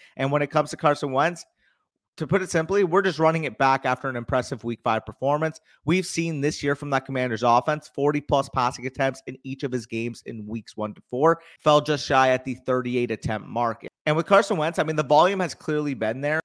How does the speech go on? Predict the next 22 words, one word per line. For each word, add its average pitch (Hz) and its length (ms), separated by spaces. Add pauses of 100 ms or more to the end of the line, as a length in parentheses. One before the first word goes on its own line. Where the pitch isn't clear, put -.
(100)
They 147 100
want 180 160
to 180 40
throw 180 140
the 156 80
ball 139 220
all 135 220
over 131 160
the 117 120
yard 117 300
in 113 260
Washington. 113 720
So 170 100
while 165 320
Wentz 151 240
has 131 320
had 139 220
his 135 120
down 117 320
moments 117 420
this 117 200
year, 127 320